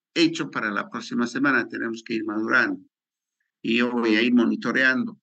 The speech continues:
todo el avance, todo lo demás. En realidad no tenemos que sentir presión, ni frustración, ni desesperación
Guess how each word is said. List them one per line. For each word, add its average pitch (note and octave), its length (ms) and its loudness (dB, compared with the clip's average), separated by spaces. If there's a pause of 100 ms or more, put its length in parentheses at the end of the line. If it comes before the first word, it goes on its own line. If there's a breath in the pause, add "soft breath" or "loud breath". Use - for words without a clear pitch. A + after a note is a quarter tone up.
(100)
todo G#2 240 -8
el F#2+ 80 -10
avance, C3 880 -2
todo A#2 280 -2
lo F#2+ 140 -4
demás. F#2 400 -12 (360 soft breath)
En C3+ 160 2
realidad D3 500 4
no C3+ 200 2
tenemos B2+ 300 -2
que B2 120 -10
sentir A2+ 400 -6 (140)
presión, C3 760 -4 (440)
ni B2 200 0
frustración, C#3+ 1000 -2 (180)
ni C#3 160 2
desesperación B2 1300 -2